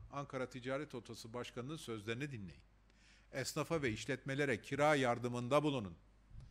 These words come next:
Ama bu yeter mi? Yetmez. Altı ay doldu, ilk dalgada esnafa dağıttığınız elli bin liralık kredilerin ödeme günü bugün geldi.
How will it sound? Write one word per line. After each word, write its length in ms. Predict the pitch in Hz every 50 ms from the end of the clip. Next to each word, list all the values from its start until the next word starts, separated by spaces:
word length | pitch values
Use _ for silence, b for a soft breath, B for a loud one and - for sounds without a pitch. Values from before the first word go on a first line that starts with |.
| b b b b b b b b
Ama 220 | - 160 170 185 165
bu 60 | 196
yeter 340 | 202 202 196 - 262 285 262
mi? 140 | 202 117 - - - - - - -
Yetmez. 540 | 127 113 - - 151 151 123 - - - - - _ - - b b b b b b b b b b _
Altı 320 | - 151 170 180 170 - 202
ay 160 | 196 190 151
doldu, 300 | 160 160 160 160 160 214
ilk 260 | 190 196 185 - -
dalgada 400 | 170 147 147 135 135 127 123 139
esnafa 520 | 147 156 139 - - 170 143 - 170 143 127
dağıttığınız 520 | 143 151 156 147 - 147 156 170 170 156
elli 300 | - 170 156 165 170 151
bin 120 | 156 143
liralık 420 | 135 135 127 120 120 123 - - -
kredilerin 600 | 147 160 147 135 135 127 123 123 160 196 190 185 - - - -
ödeme 360 | 151 151 131 165 165 170 175
günü 280 | 156 127 143 165 196 165
bugün 240 | 156 156 190 190 170
geldi. 380 | 156 151 147 139 123 113 85